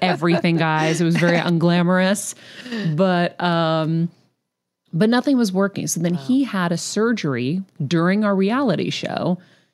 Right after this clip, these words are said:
Speaker 1: to, um, there was something that's, like, very known for men that, you know, they just do a quick operation. So Kevin did the operation. Um, then we did the,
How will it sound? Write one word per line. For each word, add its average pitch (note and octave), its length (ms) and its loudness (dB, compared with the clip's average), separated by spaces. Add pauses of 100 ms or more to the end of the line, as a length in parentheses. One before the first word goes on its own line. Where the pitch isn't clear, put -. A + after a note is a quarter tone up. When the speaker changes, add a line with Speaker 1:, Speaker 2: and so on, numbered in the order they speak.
(280)
Speaker 1:
to, E3 880 0
um, D3+ 260 -2
there D#3+ 120 0
was D#3 140 -2
something F#3 840 0
that's, - 420 -4
like, D3+ 200 -4 (240)
very D3+ 420 -2
known C#3+ 460 0
for C#3 160 -4
men C3+ 460 -2
that, C3+ 140 -8 (200)
you C3 160 -4
know, B2 160 -6
they C3 420 -6
just - 220 -10
do B2+ 100 -4
a B2+ 60 -6
quick - 240 -10
operation. B2 500 -6
So - 240 -6 (480)
Kevin C3 240 -8
did D#3 120 -4
the F#3 100 2
operation. F3+ 720 -4 (540)
Um, A#2+ 540 -6
then E3 180 2
we F#3+ 100 2
did F3+ 320 2
the, E3 680 2